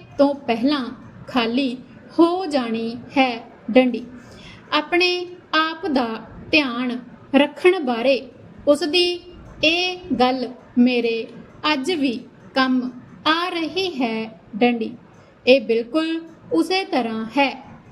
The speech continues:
ਜਿਵੇਂ ਖਾਲੀ ਭਾਂਡੇ ਵਿੱਚੋਂ ਕਿਸੇ ਨੂੰ ਕੁਝ ਦੇਣਾ ਹੋਵੇ। ਡੰਡੀ। ਆਪਣੇ ਪਰਿਵਾਰ ਵਿੱਚ ਜਾਂ ਰਿਸ਼ਤੇਦਾਰੀਆਂ ਵਿੱਚ ਕਈ ਅਜਿਹੇ ਲੋਕ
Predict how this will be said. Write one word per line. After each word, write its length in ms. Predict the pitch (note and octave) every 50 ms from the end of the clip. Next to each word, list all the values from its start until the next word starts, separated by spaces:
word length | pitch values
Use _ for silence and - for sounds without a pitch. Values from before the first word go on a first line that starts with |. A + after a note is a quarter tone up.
| - G#3+
ਜਿਵੇਂ 420 | G3+ C4 C4+ A#3+ A#3 A3+ A3+ A#3+ - - - - - - -
ਖਾਲੀ 400 | - D#4 D4 D4 D#4 D#4+ F4+ F4+
ਭਾਂਡੇ 640 | F4 F#4 F#4 F4+ D4+ A#3+ A3 A3+ A3 A3 A3+ A3+ - - -
ਵਿੱਚੋਂ 500 | B3 A#3 B3 B3 B3+ - A#3+ A#3 A3+ A3+ - - - - - - - - -
ਕਿਸੇ 360 | D#4+ E4 E4 - F#4 F#4+ F#4+
ਨੂੰ 280 | D#4+ C#4 A#3+ A#3 B3 A#3+ - - - - -
ਕੁਝ 240 | - D4+ D4+ C4 E4+ E4+ E4+ F4 - - - - - C4
ਦੇਣਾ 440 | G#3 C4+ D4 D4 D4+ E4+ F#4 F#4 F4+
ਹੋਵੇ। 540 | D4+ D#4+ A#3+ A3 A#3 A#3 A3+ A3 A#3 - - - - -
ਡੰਡੀ। 380 | G#3 B3 B3+ B3+ A#3 - - - - - - - - - - - - -
ਆਪਣੇ 340 | A#3+ A#3+ - A#3+ A#3 A#3
ਪਰਿਵਾਰ 640 | A3 - A#3+ A#3 A#3 A3+ A#3 A#3 A#3+ B3+ C#4 D4+ D#4 D4+ - - - - - - -
ਵਿੱਚ 300 | A#3 C4+ D#4+ D#4+ - F#4
ਜਾਂ 300 | G4 C#4+ A3 C#4 D4 C4+ - - - - - - - - -
ਰਿਸ਼ਤੇਦਾਰੀਆਂ 920 | C#4 D#4 D4+ - - - F#4+ F#4+ F#4+ D4 C4+ A#3 A3 A3 A3 A3+ A#3 A3+ A3+
ਵਿੱਚ 300 | A#3 D4 D4 - - - - - - - - - - -
ਕਈ 360 | D#4+ E4 F4 F4 F4+ F4 E4+ - - - - - - - C#4+
ਅਜਿਹੇ 400 | D4 C4 E4 E4 E4 D#4+ F4+ F#4+
ਲੋਕ 440 | F4+ D4+ C4+ A#3+ A#3+ A#3+ B3 B3 -